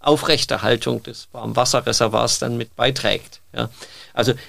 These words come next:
so weit würde ich schon mal gucken, aber da sind wir auf der Ebene, was ich dir aber auch hundertprozentig heute schon sagen kann, obwohl ich gerade gesagt habe, ich traue mir gar nicht so weit in die Zukunft zu gucken. Das Ganze wird sehr stark digital begleitet werden.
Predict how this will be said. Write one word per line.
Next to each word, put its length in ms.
so 220
weit 260
würde 180
ich 140
schon 140
mal 140
gucken, 340
aber 140
da 80
sind 140
wir 100
auf 120
der 200
Ebene, 360
was 160
ich 100
dir 160
aber 160
auch 340
hundertprozentig 840
heute 220
schon 140
sagen 300
kann, 180
obwohl 200
ich 120
gerade 200
gesagt 360
habe, 120
ich 100
traue 200
mir 140
gar 200
nicht 160
so 140
weit 200
in 100
die 100
Zukunft 420
zu 140
gucken. 280
Das 160
Ganze 280
wird 140
sehr 200
stark 300
digital 480
begleitet 580
werden. 320